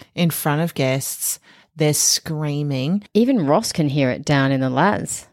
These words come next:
Speaker 2: He's like, "Whoa, it's going up in the oc-, octaves." Sandy can hear it. She's right in the kitchen. So she comes out and she's like, "Stop.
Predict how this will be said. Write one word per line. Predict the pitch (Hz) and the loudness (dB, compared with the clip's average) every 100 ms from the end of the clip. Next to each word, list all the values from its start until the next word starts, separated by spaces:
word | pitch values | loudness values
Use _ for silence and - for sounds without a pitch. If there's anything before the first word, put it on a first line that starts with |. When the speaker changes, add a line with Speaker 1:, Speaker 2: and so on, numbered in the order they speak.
| _ _ | _ _
Speaker 2:
He's | - 160 151 | -6 -4 -2
like, | 127 - | -2 -4
"Whoa, | - 160 156 156 139 - | -16 -6 2 2 2 -4
it's | - - | -10 -2
going | 151 147 143 | -2 -2 -4
up | 196 | -2
in | 233 | -2
the | 269 | 0
oc-, | 285 - - | 0 -2 -6
octaves." | - - 247 277 - - - _ - - - - - | -6 0 0 0 -4 -18 -20 _ -20 -20 -20 -20 -14
Sandy | - 185 196 220 | 2 4 6 4
can | 190 | 4
hear | 170 175 | 4 4
it. | - | 2
She's | - 277 | 0 2
right | 233 233 196 | 4 4 2
in | |
the | 165 | 0
kitchen. | - 226 - 156 208 - - | -2 0 2 0 0 -6 -14
So | - 165 | -2 0
she | - 196 | 2 0
comes | - 180 170 | 0 -2 0
out | 180 | -2
and | 160 | -2
she's | - - | -8 -12
like, | - - | -14 -14
"Stop. | - - - - - - - - | -14 -14 -18 -18 -18 -16 -14 -16